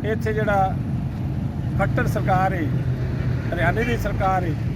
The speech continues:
ਉਹਨੇ ਸਾਨੂੰ ਇੱਥੇ ਰੋਕ ਰੱਖਿਆ ਹੈ ਸੈਂਟਰ ਸਰਕਾਰ ਦੀ ਛਾਂ ਦੇ ਥੱਲੇ। ਤੇ ਸਾਡੇ 'ਤੇ ਜਿਹੜਾ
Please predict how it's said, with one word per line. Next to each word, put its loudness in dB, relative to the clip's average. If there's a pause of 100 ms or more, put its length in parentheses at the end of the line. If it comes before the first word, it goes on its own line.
(760)
ਉਹਨੇ 0
ਸਾਨੂੰ 0
ਇੱਥੇ -2
ਰੋਕ 0
ਰੱਖਿਆ 2
ਹੈ 0 (1000)
ਸੈਂਟਰ 0
ਸਰਕਾਰ 0
ਦੀ -4
ਛਾਂ 2
ਦੇ -2
ਥੱਲੇ। -2 (1000)
ਤੇ 0
ਸਾਡੇ -2
'ਤੇ -2
ਜਿਹੜਾ 0